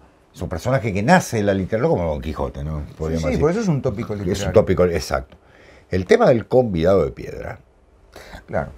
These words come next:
Speaker 1: son dos temas unidos. Una es la seducción, la, la, la, la, lo que decíamos, la, la burla, el burlador, y otro es el tema del convidado de piedra.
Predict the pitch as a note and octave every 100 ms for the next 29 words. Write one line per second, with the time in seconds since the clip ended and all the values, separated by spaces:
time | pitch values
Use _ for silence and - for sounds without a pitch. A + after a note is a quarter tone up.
0 | - - - F3+ - _ - _ _ _
1 | _ C#3+ B2 G3 F#3+ - _ _ G3 C#3
2 | - D#2+ C2+ B1+ - - - A#3 F3 C#3
3 | A2 - G#3+ A3 D3 - B2 B2+ B2+ B2
4 | G#2 D2 D2 A#1+ C#2 C#2 B1+ B1 - -
5 | _ _ _ _ _ - - - - D2
6 | D#2+ D#2+ G#2+ F2+ - D2+ C2+ E2 B2 C#3+
7 | B2 B2 E3+ F2 D2 C#2+ F#2 C3+ D3 E3
8 | _ _ _ _ _ - - C#3 - E2+
9 | F#2+ G2 C2+ B1+ C#2 C#2 A#1+ - -